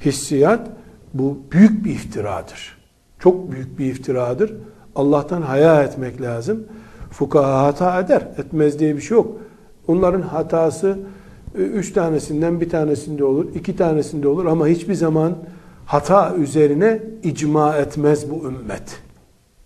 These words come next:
Hata üzerine icma etmez. Zira icma, e, Kur'an gibi, hadis gibi hüccettir, belgedir. Niye? Bu ümmet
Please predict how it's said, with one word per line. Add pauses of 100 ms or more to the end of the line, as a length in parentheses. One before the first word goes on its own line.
(200)
Hata
üzerine
icma
etmez. (840)
Zira (320)
icma, (600)
e, (200)
Kur'an
gibi, (100)
hadis
gibi (100)
hüccettir, (300)
belgedir. (460)
Niye?
Bu
ümmet